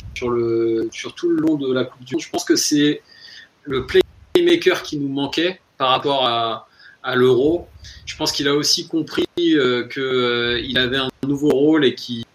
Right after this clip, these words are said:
a pris en main ce, ce, cette, enfin, il a pris en main cette, ce rôle-là de façon assez, euh, voilà, assez admirable. Et, euh, moi, je pense qu'il va être un, une clé.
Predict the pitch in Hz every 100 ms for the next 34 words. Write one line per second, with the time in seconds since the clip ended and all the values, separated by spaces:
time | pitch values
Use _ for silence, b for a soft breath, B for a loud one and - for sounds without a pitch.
0 | 117 113 113 - - - 156 143 156 156
1 | 131 - 117 107 - - 110 - 117 -
2 | - - 123 110 107 107 - - 160 143
3 | - 151 156 120 117 120 110 - 123 113
4 | 143 139 151 147 - 113 - 123 - -
5 | - 120 - 147 135 110 104 - _ b
6 | b b b - 120 131 113 120 151 143
7 | 127 131 127 135 - - b b - 123
8 | 120 117 113 113 110 107 107 110 123 147
9 | - 160 - 131 120 123 127 113 117 113
10 | 110 107 104 - 120 - 113 104 104 113
11 | 117 117 147 170